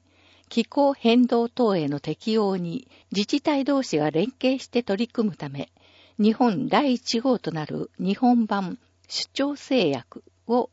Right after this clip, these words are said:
結びました。中、首長誓約とは、イーユー、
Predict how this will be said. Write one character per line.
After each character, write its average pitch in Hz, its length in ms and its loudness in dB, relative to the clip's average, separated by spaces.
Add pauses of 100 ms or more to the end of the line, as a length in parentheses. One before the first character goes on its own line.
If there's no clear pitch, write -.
結 165 280 -6
び 156 100 -4
ま 143 160 -6
し - 160 -10
た。 - 140 -12 (960)
中、 240 380 0 (720)
首 220 160 -4
長 294 240 -4
誓 269 300 0
約 - 320 -8 (140)
と 202 120 -2
は、 131 180 -8 (680)
イ 240 300 2
ー - 20 0
ユ 220 140 4
ー、 123 180 -2